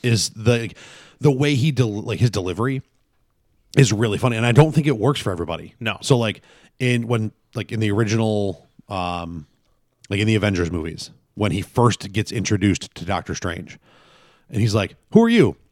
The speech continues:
Speaker 1: "I'm Peter Parker." "Who are you?" "I'm Doctor Strange." "Oh, uh, I, I didn't realize we were going with, uh, nicknames. I'm, I'm Spider-Man."
Speaker 2: Yeah.
Speaker 1: And he's like, "Still Doctor Strange."
Speaker 2: Yeah.
Speaker 1: Like, it's just, it's really, really funny. <laughs> Like,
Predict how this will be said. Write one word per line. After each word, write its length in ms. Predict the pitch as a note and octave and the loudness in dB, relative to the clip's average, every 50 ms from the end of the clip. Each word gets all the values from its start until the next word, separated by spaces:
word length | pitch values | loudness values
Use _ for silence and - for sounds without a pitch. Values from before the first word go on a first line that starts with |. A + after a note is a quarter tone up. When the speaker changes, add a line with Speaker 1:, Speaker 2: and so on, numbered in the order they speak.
| - | 2
Speaker 1:
"I'm 140 | B2 D3+ D#3+ | 2 4 4
Peter 180 | C#3 D3 A#2+ - | 6 4 4 4
Parker." 380 | B2 A#2 A2 E2+ E2+ C#2+ - _ _ _ _ _ _ _ _ _ _ _ | 4 4 4 2 -2 -10 -12 _ _ _ _ _ _ _ _ _ _ _
"Who 80 | - D#3+ | 4 6
are 100 | E3 E3 | 6 8
you?" 260 | G3 F#3+ C3+ A#2+ - - _ _ _ - | 6 6 6 4 0 -6 _ _ _ -4
"I'm 100 | G#2+ G#2 | 0 0
Doctor 240 | G2 G2 - - | 0 0 0 -2
Strange." 280 | E3+ - - F#2+ D#2+ D#2 - | -4 -2 -2 -4 -4 -2 2
"Oh, 280 | E3 E3 C#3+ G#2+ - - - - - - - _ _ _ _ - | 4 6 6 6 4 0 -6 -18 -20 -20 -20 _ _ _ _ -4
uh, 220 | B2+ A#2+ A#2 - - _ _ _ _ | -2 -2 -2 -4 -8 _ _ _ _
I, 100 | - A#2 | -2 -2
I 40 | A2+ | -2
didn't 340 | G#2+ - - C3 B2 B2 A#2 | -2 -2 0 2 4 6 6
realize 240 | B2 A#2+ A2+ G#2+ F2+ | 6 6 6 4 4
we 80 | A2+ | 2
were 60 | A2 G2 | 2 2
going 240 | A2 G#2+ G2+ F#2 | 2 2 2 0
with, 200 | F#2+ F#2 - - | -2 -4 -4 -4
uh, 120 | - F2+ E2 | -6 -6 -4
nicknames. 340 | F2+ F2+ - F2 D#2+ D#2 F2 | -6 -8 -8 -10 -10 -8 -8
I'm, 160 | F2 F2+ - - | -8 -8 -8 -10
I'm 80 | G2 - | -10 -4
Spider-Man." 420 | - G#2+ F#2+ D#2+ D2+ D2 D2 C#2+ - _ _ | -2 -2 -2 -2 -6 -10 -12 -16 -20 _ _
Speaker 2:
Yeah. 240 | D3+ C3 A2 G2 - _ _ | -8 -8 -8 -8 -12 _ _
Speaker 1:
And 100 | - F2 | -8 -8
he's 100 | F2+ E2+ | -6 -4
like, 180 | F#2+ F2 - _ _ _ _ _ _ _ _ _ _ _ - | -4 -6 -8 _ _ _ _ _ _ _ _ _ _ _ -12
"Still 380 | - - - B2+ A2+ G#2+ G#2 | -10 -2 0 0 2 2 0
Doctor 320 | F#2+ G2+ F#2 F2+ - G2+ - | 0 -2 -6 -4 -4 -6 -6
Strange." 400 | - G2+ D#2 D#2 D#2 - - - _ _ _ _ _ | -6 -6 -10 -10 -12 -16 -18 -20 _ _ _ _ _
Speaker 2:
Yeah. 160 | - B2 G#3 F3+ | -6 0 2 2
Speaker 1:
Like, 180 | D3+ C3+ G#2+ | 2 2 2
it's 160 | B2+ C3+ A2 | -2 0 4
just, 160 | - C3 A2+ - | 4 4 4 4
it's 180 | C3 A#2 - | 0 2 2
really, 400 | A2 F#2+ G2 G#2+ A2 A2+ G#2 G2+ | 0 0 0 -2 -2 0 0 -2
really 260 | F#2 G2+ G#2 G2 F#2+ | -2 -2 -2 -2 -2
funny. 340 | - - B2 G#2 E2 C#2+ C#2 - | -2 -2 -2 -2 -2 -6 -10 -18
<laughs> 60 | _ - | _ -8
Like, 720 | A2+ - - - F3+ - - - A3 D#3+ - - - | -8 -8 4 4 4 4 6 0 0 0 0 -8 -12